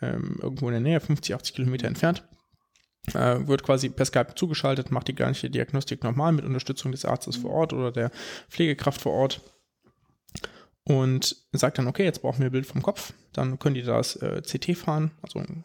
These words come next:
quasi ein starkes Röntgenbild, eine Schichtaufnahme vom Kopf. Und dann wertet das der Neurologe oder Radiologe eben auch in der Uniklinik aus und sagt so, jo, das ist ein Schlaganfall und wir müssten das jetzt so und so behandeln. Und dann passiert die Therapie aber wieder vor Ort.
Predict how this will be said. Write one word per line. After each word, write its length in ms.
quasi 280
ein 60
starkes 420
Röntgenbild, 580
eine 140
Schichtaufnahme 640
vom 240
Kopf. 280
Und 180
dann 160
wertet 280
das 200
der 180
Neurologe 380
oder 400
Radiologe 420
eben 240
auch 180
in 60
der 80
Uniklinik 440
aus 180
und 100
sagt 140
so, 80
jo, 180
das 200
ist 80
ein 80
Schlaganfall 560
und 260
wir 80
müssten 260
das 120
jetzt 160
so 40
und 120
so 80
behandeln. 400
Und 100
dann 180
passiert 280
die 60
Therapie 380
aber 120
wieder 160
vor 160
Ort. 200